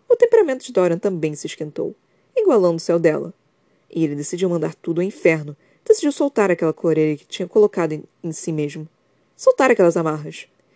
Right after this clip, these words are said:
"Eu me importo mais do que deveria. Eu me importo até com você."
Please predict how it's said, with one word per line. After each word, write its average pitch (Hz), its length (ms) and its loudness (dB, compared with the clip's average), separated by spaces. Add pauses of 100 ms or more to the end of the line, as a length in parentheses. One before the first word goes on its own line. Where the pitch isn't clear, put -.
(180)
"Eu 190 100 0
me 190 80 4
importo 202 380 6
mais 175 240 4
do 170 60 -2
que 165 100 -2
deveria. 151 460 -6 (480)
Eu 196 80 0
me 196 80 6
importo 233 260 4
até 226 180 4
com 262 140 -2
você." 220 420 2